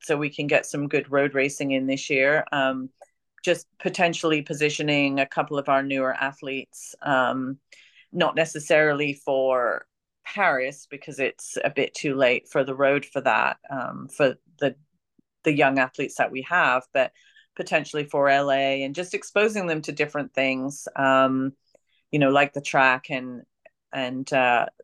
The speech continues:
the, all of the disciplines. But I think that i-, in America, it's really hard because of the,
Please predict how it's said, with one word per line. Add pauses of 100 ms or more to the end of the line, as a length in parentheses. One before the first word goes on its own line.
the,
all
of
the
disciplines.
But (380)
I
think
that (840)
i-, (100)
in
America,
it's
really
hard
because
of
the,